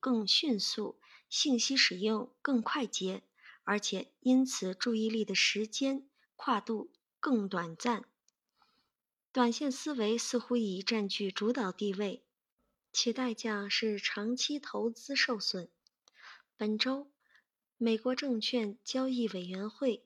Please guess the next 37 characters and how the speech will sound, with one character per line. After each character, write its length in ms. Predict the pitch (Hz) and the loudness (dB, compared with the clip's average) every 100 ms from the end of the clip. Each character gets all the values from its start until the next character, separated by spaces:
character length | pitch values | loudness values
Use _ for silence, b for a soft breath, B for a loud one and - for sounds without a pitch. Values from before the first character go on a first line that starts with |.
| _ | _
委 180 | - 196 | -4 -4
员 360 | 190 190 208 254 _ | -2 -2 -2 -4 _
丹 260 | - 277 294 | -6 -4 0
尼 100 | 262 | 0
尔· 120 | 208 196 | 0 -4
盖 240 | - 220 | -4 -4
伦 220 | 196 220 | -2 -4
格 360 | 233 202 208 240 B B B - | -4 -4 -6 -8 B B B -8
在 200 | 214 190 | -6 -4
一 240 | 196 208 | -4 -8
次 340 | - - 208 - - | -8 -6 -6 -6 -4
演 220 | 196 220 | -2 -2
讲 280 | 226 190 190 | -4 -6 -6
中 180 | 208 | -4
说 260 | 208 - 220 | 0 0 0
道， 320 | 220 202 - _ _ _ _ _ _ _ _ _ b b b _ _ | -2 -4 -6 _ _ _ _ _ _ _ _ _ b b b _ _
“The 140 | 269 254 | -6 -4
average 600 | 285 320 320 262 233 226 | -2 -2 -2 -2 0 -2
time 340 | - 233 220 | -2 -4 -4
for 200 | 214 208 | -4 -6
holding 440 | 190 220 214 208 196 | -4 -4 -4 -4 -6
a 60 | |
stock 500 | 185 - 196 190 - - | -8 -8 -8 -8 -12 -12
in 140 | 202 | -10
both 340 | 202 214 220 220 | -6 -4 -4 -4
the 120 | 208 | -6
United 600 | 202 202 208 254 - 233 | -4 -4 -4 -4 -4 -4
States 520 | 202 - 196 202 - - - | -6 -6 -6 -6 -8 -10 -6
and 200 | 196 202 | -6 -6
Britain," 520 | - 208 226 196 175 - _ B B | -6 -6 -4 -8 -10 -16 _ B B
he 240 | - 226 214 | 0 2 2
notes, 500 | 196 170 175 - - _ _ B B B | -2 -8 -8 -10 -10 _ _ B B B
"has 260 | B 277 262 | B 4 6
dropped 400 | - 277 302 262 | 6 2 -2 -4
from 300 | 240 202 208 | -4 -2 -4
seven 480 | 196 - 240 294 285 | -4 -2 -2 0 0
years 300 | 226 208 202 | 2 2 0